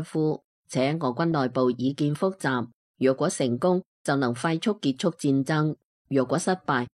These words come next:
會加重雙方嘅損失，將數萬人埋進墳墓。普京十八號響聖彼得堡視察一家軍事工廠時宣稱，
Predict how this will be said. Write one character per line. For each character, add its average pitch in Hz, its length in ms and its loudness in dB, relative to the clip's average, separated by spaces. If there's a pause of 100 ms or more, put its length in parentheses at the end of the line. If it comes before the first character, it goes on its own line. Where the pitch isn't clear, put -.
(140)
會 160 180 4
加 202 240 0
重 135 240 -2
雙 170 240 0
方 170 220 0
嘅 143 60 0
損 127 280 0
失， 151 260 0 (280)
將 196 200 2
數 151 200 0
萬 127 260 0
人 117 260 0
埋 117 200 0
進 139 200 0
墳 123 200 0
墓。 117 420 0 (320)
普 139 260 0
京 190 200 2
十 147 160 -2
八 147 140 -2
號 131 240 2
響 131 320 -2
聖 147 200 -2
彼 143 140 0
得 185 160 0
堡 127 220 -2
視 131 240 0
察 139 220 0
一 147 160 -2
家 165 140 0
軍 175 200 0
事 123 180 -2
工 160 240 0
廠 135 180 0
時 120 220 0
宣 143 260 0
稱， 143 360 0